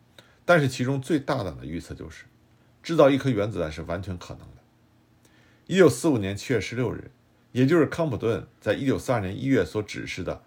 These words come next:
六个月的时间之内，在新墨西哥州的沙漠地带就爆炸了第一颗原子弹装置。当时在二十英里之外的观测所目击这次爆炸的《纽约时报》的威廉·劳伦斯是这么写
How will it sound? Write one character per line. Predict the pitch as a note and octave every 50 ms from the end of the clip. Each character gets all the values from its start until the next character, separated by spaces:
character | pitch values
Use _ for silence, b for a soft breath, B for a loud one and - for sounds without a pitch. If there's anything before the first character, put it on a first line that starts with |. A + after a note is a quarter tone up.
| _ _
六 | - E3+ F#3+ D#3+
个 | A2+ G2+
月 | F#2+ F#2
的 | D#2 C#2+
时 | - - -
间 | - F2+ E2
之 | D#2+ F2
内， | E2+ F2 D2+ C#2 - _ _ _ b b b b b b b b
在 | - - D3 C3+
新 | C3 - E3+ E3
墨 | D#3+ C#3
西 | C3+ C3
哥 | C3 C3 C#3 C#3
州 | C3 C#3 C3+ B2+
的 | G#2 F2+ - - -
沙 | - - A#2+
漠 | A#2+ A2+ G2+
地 | F#2 F2 -
带 | D#2+ D2+ C#2 - - _ b b b b b b
就 | - C3
爆 | C3 C3 E3 D3 B2+ G#2+
炸 | A2 G#2 F#2+
了 | F2+ E2
第 | - - C3 B2+
一 | C3
颗 | C3 - - B2 A#2 - - - _
原 | - F#2 F2
子 | D#2+ D#2+
弹 | D#2 D2
装 | C#2 - E2+ E2 E2
置。 | - - - _ _ _ _ _ _ _ _ _ _ _ _ _ _ _ _ _ _ _ _ _ - - _ _ _ _ _ _ _ _
当 | - G3 A3+
时 | F#3+ G3
在 | F3+ F#3+
二 | - - D#3 D#3
十 | C3 B2+
英 | A#2+ B2+ C3+ C3
里 | G#2 -
之 | - - A#2
外 | A#2 B2 G#2+ F#2
的 | E2 D#2+ D2+
观 | - B2+ B2+ A#2+
测 | A#2 G#2+
所 | F#2 - - - - - _ _ _ _ _ _ _ _
目 | - C#3+ D#3 C#3+
击 | A#2 C#3 C#3+
这 | B2+ B2
次 | G#2 - A2+
爆 | G#2+ - A#2+ G#2+ F#2
炸 | - F#2 E2 D2+
的 | C2 - - - - _
《纽 | E2 E2+ F2+
约 | G#2 A2
时 | G#2 - - F#2
报》 | F2+ G#2+ F#2+ F2 D2+
的 | C#2+ C2+ -
威 | - G#2+ A2
廉· | F#2+ F#2 F#2 F#2
劳 | F2 F2 F#2+
伦 | G2 G2+
斯 | G2 - - G2+
是 | F#2 - -
这 | - G#2
么 | - -
写 | - - D#2